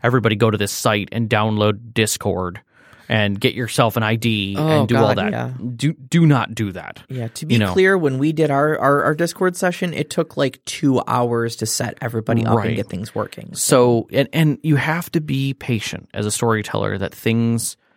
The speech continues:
Speaker 1: technically may not work that way.
Speaker 2: Mm-hmm.
Speaker 1: And you may just have to be like, you may have to set up that time in your head that says, "If after an hour of frustration, it's not worth it, don't push that level of technology."
Speaker 2: Mm-hmm.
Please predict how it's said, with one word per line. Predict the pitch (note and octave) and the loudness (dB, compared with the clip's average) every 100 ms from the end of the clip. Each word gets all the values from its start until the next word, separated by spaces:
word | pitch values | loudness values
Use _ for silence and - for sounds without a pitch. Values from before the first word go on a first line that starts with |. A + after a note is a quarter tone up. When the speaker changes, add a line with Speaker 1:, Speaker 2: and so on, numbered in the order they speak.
| _ _ _ | _ _ _
Speaker 1:
technically | - - D#3+ D#3+ E3+ E3 | -12 -6 -4 -2 0 2
may | D#3 E3 | 4 4
not | D#3+ - | 2 4
work | D3+ D3 - | 2 2 0
that | - - | -2 -2
way. | B1+ - - - | -8 -12 -18 -10
Speaker 2:
Mm-hmm. | D3+ D3+ F#3 | -6 -4 -2
Speaker 1:
And | A#2+ A#2+ | 2 4
you | B2 | 4
may | B2+ | 2
just | C3 B2 C3+ | 2 -2 -2
have | B2 | -4
to | A#2 | -2
be | A#2+ A#2 | 0 4
like, | A#2 - | 2 2
you | B2 | 0
may | C3 C3 | 2 2
have | C#3+ | 0
to | C#3 | -4
set | - C#3+ C3 | -2 0 0
up | B2 | 0
that | A#2+ - | -4 -4
time | - E3+ C3 | -2 0 0
in | G#2+ | -2
your | A#2+ | -2
head | E3+ C#3 | -2 -2
that | - | -4
says, | - G2+ F#2+ - _ _ _ _ _ C3+ | -2 0 -2 -8 _ _ _ _ _ 2
"If | C#3 C#3 | 2 4
after | C#3+ C3+ - C#3 | 2 2 0 2
an | C3+ | 4
hour | A#2+ A2+ A#2+ | 4 4 2
of | B2 | 2
frustration, | B2 A#2+ - A2 G2+ - G2 G2 F#2 - _ _ - | 2 2 2 0 0 -4 -6 -6 -10 -16 _ _ -10
it's | A2+ - | -6 -2
not | A2 - | 0 0
worth | A2+ G#2 - | 0 0 -2
it, | - - _ _ _ | -8 -8 _ _ _
don't | B2+ A#2+ - | 0 0 0
push | B2 - | -2 0
that | G2 | -2
level | F#2 G2 F2+ | -2 -4 -4
of | |
technology." | - - - - - | -8 -12 -12 -12 -8
Speaker 2:
Mm-hmm. | D3 D3+ C#3+ | -2 -2 -2